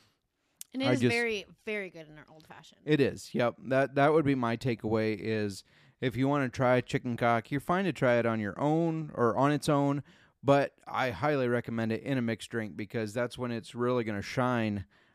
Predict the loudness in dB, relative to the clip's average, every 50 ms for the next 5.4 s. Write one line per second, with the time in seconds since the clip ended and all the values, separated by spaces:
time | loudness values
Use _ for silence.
0 | _ -6 -2 -2 0 0 -2 -2 -4 -4 -6 -4 -4 -4 -4 -4 -6 -4 -2 -2
1 | -2 -2 -4 -4 -6 -4 -2 -2 -2 -2 -6 -6 -4 -2 -2 -2 -2 -4 -6 -8
2 | -8 -8 -8 -6 -6 -8 -8 -8 -6 -4 -4 -4 -6 -8 _ -20 -20 -12 -10 -10
3 | -10 -8 -10 -12 -14 -16 -20 _ _ _ _ _ _ _ _ _ _ _ _ _
4 | _ _ -16 -4 0 2 4 4 4 2 0 -2 -2 -2 0 0 0 0 0 -2
5 | -4 -6 -4 -2 -2 0 -2